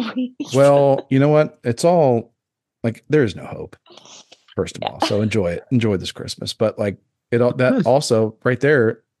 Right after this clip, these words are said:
Speaker 2: that, that allows them to say things like,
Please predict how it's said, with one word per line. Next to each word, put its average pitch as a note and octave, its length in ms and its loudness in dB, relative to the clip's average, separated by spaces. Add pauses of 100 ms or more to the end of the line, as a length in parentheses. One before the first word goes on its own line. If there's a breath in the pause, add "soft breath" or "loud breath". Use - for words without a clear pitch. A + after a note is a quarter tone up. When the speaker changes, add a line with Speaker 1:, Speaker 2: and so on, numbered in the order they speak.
(540)
Speaker 2:
that, A#2+ 340 0 (160)
that B2 220 0
allows A#2 560 2
them G#2 300 0
to G#2+ 140 -2
say C#3 520 2
things G2 500 -2
like, F2 500 -4